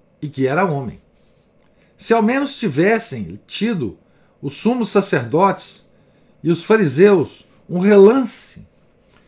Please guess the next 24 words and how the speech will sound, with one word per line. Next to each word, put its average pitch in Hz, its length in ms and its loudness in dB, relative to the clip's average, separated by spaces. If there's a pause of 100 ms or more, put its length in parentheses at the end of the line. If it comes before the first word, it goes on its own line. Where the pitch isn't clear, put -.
(240)
daquela 175 440 0
transfiguração 165 960 -2
no 135 100 -6
monte 156 540 -8 (320)
e 143 100 -6
visto 208 300 -4
Moisés 202 500 2
e 202 60 4
Elias 160 480 0
honrando 151 420 -4
o 139 60 -8
Cristo. - 520 -12 (2000)
Bem, 156 160 2
o 165 60 2
Messias 180 800 0 (360)
podia 156 240 0
fazer 196 360 2
o 190 60 -2
que 180 100 -12
quisesse, 156 600 -2
era 151 140 -6
bastante 185 520 -2
evidente 147 440 -6
agora. 95 420 -8